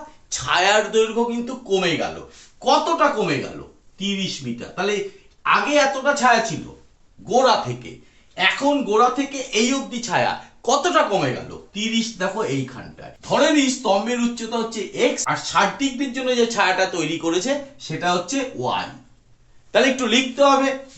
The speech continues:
ধরি স্তম্ভ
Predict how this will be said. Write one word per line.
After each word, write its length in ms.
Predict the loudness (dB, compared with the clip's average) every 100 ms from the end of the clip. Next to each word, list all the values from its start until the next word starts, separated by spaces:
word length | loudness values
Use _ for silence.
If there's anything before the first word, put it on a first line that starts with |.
| -2
ধরি 320 | 2 4 2 0 -8 _ _ _ _ _ _ -20 _ -20 _ _ _ _ -20 -20 -20 -20 -20 -20 -20 -20 -20
স্তম্ভ 480 | -10 0 2 2